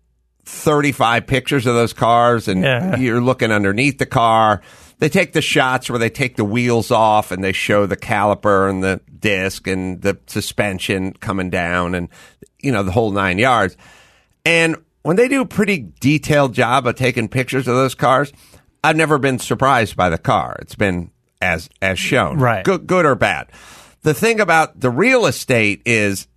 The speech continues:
Speaker 1: as great as all the pictures look, and they, they do the same thing. They take a bunch of super flattering pictures. You're all, you never can figure out the building to the right, the building to the left,
Speaker 2: Right.
Speaker 1: how it's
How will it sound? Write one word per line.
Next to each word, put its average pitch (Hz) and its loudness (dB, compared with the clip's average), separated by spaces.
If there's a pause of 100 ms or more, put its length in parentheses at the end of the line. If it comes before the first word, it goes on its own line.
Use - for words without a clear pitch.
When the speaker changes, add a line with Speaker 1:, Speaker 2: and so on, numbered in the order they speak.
(760)
Speaker 1:
as 139 2
great 220 2
as 165 2
all 143 4
the 113 -2
pictures - -2
look, 98 0
and 135 0
they, 123 0
they 123 2
do 127 -2
the 101 -4
same 110 -2
thing. 120 -2
They 78 -10
take 98 -4
a 95 -6
bunch 98 -2
of 98 -6
super 95 -4
flattering 104 -2
pictures. 151 -2 (840)
You're 165 4
all, 196 2 (160)
you 156 -2
never 190 2
can 170 -2
figure 147 2
out 139 2
the 123 0
building 127 2
to 120 0
the 107 2
right, 110 2
the 98 -6
building 110 0
to 117 0
the 98 -2
left, 104 0
Speaker 2:
Right. 123 -2
Speaker 1:
how 123 -4
it's - -8